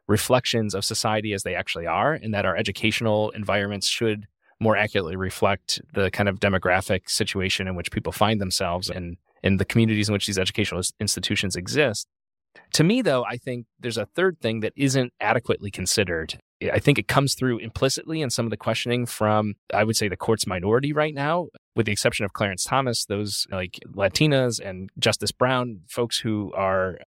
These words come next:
justices of color, again, e-, exempting <laughs> Clarence Thomas by his own admission from this. I, I think the thing that needs to be considered is this distinctive characteristic that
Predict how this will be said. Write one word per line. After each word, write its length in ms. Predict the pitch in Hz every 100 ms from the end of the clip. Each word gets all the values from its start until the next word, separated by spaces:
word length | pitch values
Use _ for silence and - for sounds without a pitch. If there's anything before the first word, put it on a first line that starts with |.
| -
justices 460 | 113 - 117 104
of 140 | 87 -
color, 460 | 170 175 101 92 - _ _ _ -
again, 400 | 117 113 110 98 _ -
e-, 120 | 120 - _ _
exempting 800 | - - 123 117 127 - 220 131 - 160 -
<laughs> 320 | _ _ _
Clarence 320 | - 123 117 -
Thomas 460 | 120 120 117 - - 95
by 200 | 95 101
his 140 | 101
own 180 | 104 101
admission 480 | 113 151 151 131 -
from 220 | - 117 110
this. 180 | 113 -
I, 120 | 123 - _ -
I 80 | 123
think 300 | - 170 165
the 100 | 123
thing 220 | - 180
that 100 | 147
needs 180 | 117 127
to 60 | 110
be 80 | 101
considered 560 | 110 - 117 107 95 -
is 220 | 110 113
this 340 | 104 107 - -
distinctive 800 | 104 - - 123 - 110 104 -
characteristic 960 | - 107 104 92 90 95 - 73 - - _ _ _ -
that 400 | 98 92 90